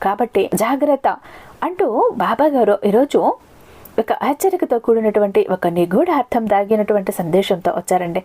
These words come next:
బాబా గారు ఎందుకు ఇలా అంటున్నారో తెలుసుకోవాల్సిందే. నిజానికి మన కన్నీటికి ముగింపు పలుకుతాను అంటే, బాబా గారు మన మీద దయ తలిచారు అంటే, ఎంత అదృష్టం చేసి ఉంటే అండి. నీ మనసులో కోరిక తీరలేదని నాకు తెలుసు,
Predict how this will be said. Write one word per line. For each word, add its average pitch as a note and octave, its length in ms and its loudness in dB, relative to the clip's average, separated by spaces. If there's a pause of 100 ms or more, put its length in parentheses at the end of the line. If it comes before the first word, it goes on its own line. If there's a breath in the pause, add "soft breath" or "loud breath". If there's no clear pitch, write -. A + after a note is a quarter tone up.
(540 loud breath)
బాబా C4 240 0
గారు B3 360 0
ఎందుకు A#3 280 -2
ఇలా G#3+ 120 0
అంటున్నారో F#3 540 0 (580 loud breath)
తెలుసుకోవాల్సిందే. F3+ 880 -2 (640 loud breath)
నిజానికి C4+ 460 2
మన A3 260 0
కన్నీటికి C#4 580 0
ముగింపు A#3+ 440 2
పలుకుతాను A#3 600 0
అంటే, A3 260 -2
బాబా F3 340 0
గారు D4+ 240 2
మన G#3 220 0
మీద C4 240 2
దయ G#3 280 0
తలిచారు C4 460 0
అంటే, A#3+ 180 -2
ఎంత F#3 200 -2
అదృష్టం G#3+ 540 0
చేసి A3 200 2
ఉంటే A3 300 2
అండి. G#3 300 0 (160)
నీ C#4+ 140 4
మనసులో D4+ 440 2
కోరిక C#4 340 0
తీరలేదని C4 640 2
నాకు G#3+ 260 0
తెలుసు, A#3+ 440 0